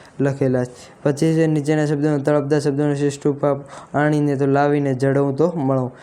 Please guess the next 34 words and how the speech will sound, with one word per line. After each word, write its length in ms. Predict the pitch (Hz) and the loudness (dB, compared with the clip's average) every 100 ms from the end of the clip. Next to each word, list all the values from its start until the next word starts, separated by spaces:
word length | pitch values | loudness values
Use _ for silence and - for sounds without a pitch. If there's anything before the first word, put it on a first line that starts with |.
| - 180 | -18 -4
પછી 240 | 143 147 156 | -2 0 0
છે 140 | 165 | 0
વિરુદ્ધાર્થી 720 | 143 151 156 143 147 139 143 | 0 0 0 0 0 -2 -4
શબ્દો 460 | 143 131 127 165 165 - | -2 -2 0 0 0 -8
આપો. 360 | 135 127 120 120 - - - - | -4 -4 -4 -8 -10 -20 -20 -6
અને 140 | 143 147 | -2 0
પછી 340 | 143 139 151 | 0 0 0
છે 140 | 165 | 2
લિંગ 380 | 160 139 160 170 | 0 2 0 2
ઓળખાવો. 600 | 139 156 131 - 120 120 - - - - 131 | 2 2 0 -2 -4 -4 -12 -20 -20 -10 -2
અને, 180 | 143 147 | 0 0
અ, 100 | 123 - - 139 139 135 143 | -4 -10 -4 -2 -2 -2 -2
બીજો 240 | 139 156 | 0 0
પ્રશ્ન 360 | 143 147 143 160 | 0 -2 0 -2
છે 320 | 156 160 160 - - | 0 0 -2 -12 -6
પંદરમો, 520 | 147 151 156 156 156 151 - - 135 | -2 2 2 2 -2 -4 -14 -8 -2
માગ્યા 440 | 135 143 147 160 | 0 0 2 2
મુજબ 360 | 156 143 160 143 | 2 0 0 2
વાક્ય 320 | 147 139 156 | 0 2 0
બનાવો. 440 | 151 156 147 135 | 2 2 2 2
તો 140 | 135 139 | 0 0
પહેલું 320 | 151 151 147 | 0 0 0
કર્મણી 400 | 156 151 156 151 | 0 0 0 0
વાક્ય 280 | 151 147 147 | 0 0 0
થશે, 300 | 156 147 147 | 0 0 0
કેરીનો 540 | 147 147 147 156 160 | 2 2 2 2 2
રસ 180 | 156 151 | 2 2
આપણાથી 440 | 139 139 143 139 | 0 0 0 0
ખવાય 360 | 143 135 139 139 143 - - - | 0 2 2 0 -4 -20 -20 -2
છે. 160 | 151 | 0
બીજું 320 | 139 143 151 | 2 2 0
ભાવે 280 | 147 139 156 | 2 2 2
વાક્ય, 400 | 151 147 147 - | 2 0 -2 -6
વાચ-, 480 | 135 139 143 139 | -2 0 -2 -6